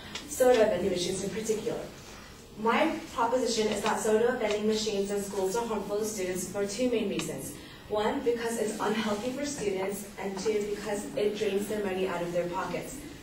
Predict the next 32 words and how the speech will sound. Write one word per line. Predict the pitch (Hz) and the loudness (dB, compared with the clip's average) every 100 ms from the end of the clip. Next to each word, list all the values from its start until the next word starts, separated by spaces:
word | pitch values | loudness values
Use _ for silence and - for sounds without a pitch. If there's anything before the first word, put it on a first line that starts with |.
| - - | -16 -6
So | 233 226 | -2 2
my | 226 226 | 2 2
first | 247 262 - - | 0 0 -2 -8
claim, | 208 - 175 - - - | -8 -6 -8 -10 -10 -6
having | - 240 262 | 2 4 4
soda, | 262 233 254 254 - - - - - - - - | 4 6 6 4 0 -8 -10 -14 -18 -14 -10 0
having | 233 240 285 | 4 4 4
soda | 254 220 233 | 2 2 4
machines | 240 240 208 196 - | 4 4 2 -2 0
unhealthy | 214 220 190 214 202 | 2 2 0 -2 -2
for | 185 | -4
students. | 185 - 165 - - - - - - | -6 -4 -4 -6 -10 -12 -14 -14 -6
So | - 240 240 - | 2 8 10 8
in | 233 254 | 6 4
a | |
twelve | 254 262 269 311 - 208 | 4 2 4 4 2 -2
ounce | 208 220 233 214 - - - | 0 0 0 -4 -6 -12 -14
can | - - 202 220 226 | -10 -4 0 2 2
of | 196 196 | 0 -2
soda, | - 185 175 175 | 0 2 2 2
there's | 196 208 220 | 4 4 4
about | 202 202 196 - | 2 2 2 0
ten | - 220 240 226 | -2 0 0 0
packets | 190 190 190 | -2 0 -2
of | 185 | -2
sugar | 175 - 160 151 - | -2 -2 0 0 -2
in | - - | -6 -6
just | 202 190 | -4 -2
that | 196 170 | -2 0
one | 180 175 175 | 0 -2 -4
twelve | 180 170 | -2 -2
ounce | 165 160 | -2 -6